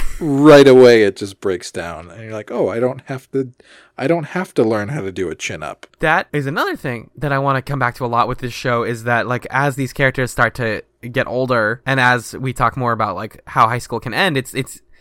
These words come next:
Speaker 2: the best way to get through high school is to realize that nothing you're doing matters and nobody around you is going to matter in your future. That's, it's really that simple.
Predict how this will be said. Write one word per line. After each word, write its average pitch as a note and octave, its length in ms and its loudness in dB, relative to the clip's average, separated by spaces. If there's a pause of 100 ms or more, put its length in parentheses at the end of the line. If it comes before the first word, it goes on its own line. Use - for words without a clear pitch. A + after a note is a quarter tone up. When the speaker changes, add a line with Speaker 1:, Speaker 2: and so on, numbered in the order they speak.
(200)
Speaker 2:
the F3 60 -8
best A#3+ 220 0
way G#3+ 80 4
to F#3+ 80 2
get E3+ 100 -2
through C#3 120 -2
high C#3 100 2
school G#2+ 240 -6
is - 100 -12
to A#2+ 80 -4
realize A2 300 -2
that A2+ 80 -8
nothing A#2 280 -4
you're G#2+ 120 -6
doing A2+ 200 -4
matters G#2+ 400 -4
and A#2+ 80 -6
nobody A2 300 -4
around A2+ 320 -6
you A2 100 -6
is F#2 120 -10
going G2 180 -10
to - 100 -12
matter A2+ 220 -10
in G#2 80 -12
your G#2+ 120 -14
future. - 420 -18
That's, - 240 -10
it's E3 160 -2
really F3 340 0
that B2 300 0
simple. - 420 -8